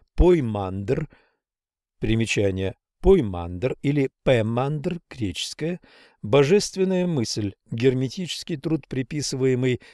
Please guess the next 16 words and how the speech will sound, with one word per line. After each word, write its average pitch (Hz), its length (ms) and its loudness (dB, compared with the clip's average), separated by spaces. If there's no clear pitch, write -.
Гермесу 120 640 0
Трисмегисту, 107 800 -8
в - 80 -8
своей 151 560 4
нынешней 113 680 -2
форме 180 480 -4
являются 190 640 2
всего 175 360 2
лишь 156 220 -2
более 123 480 4
или 113 280 0
менее 104 400 -2
сбивчивыми 160 880 -4
и 170 120 2
запутанными 123 800 0
воспоминаниями 107 1200 -2